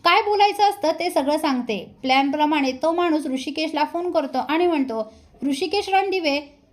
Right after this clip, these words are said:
इकडे तर तुम्ही दाखवता की तुमचा त्या रणदिव्यांशी काहीच संबंध नाही आणि तुमची मुलगी ही चोरून चोरून सुमित्रा रणदिवेला भेटते,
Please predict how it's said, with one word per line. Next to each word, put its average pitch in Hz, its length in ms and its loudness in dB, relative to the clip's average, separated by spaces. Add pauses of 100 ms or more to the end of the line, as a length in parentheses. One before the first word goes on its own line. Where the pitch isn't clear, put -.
इकडे 320 280 -2
तर 427 220 0
तुम्ही 403 200 -4
दाखवता 359 540 0
की - 300 -10
तुमचा 320 380 -2
त्या 339 240 0
रणदिव्यांशी 339 600 -2
काहीच 302 380 -2
संबंध 330 360 0
नाही 302 320 0 (460)
आणि 359 220 0
तुमची 294 280 0
मुलगी 311 560 -2 (320)
ही 359 60 0
चोरून 339 400 -2
चोरून 311 320 -2
सुमित्रा 302 460 0
रणदिवेला 370 560 2
भेटते, 294 600 -2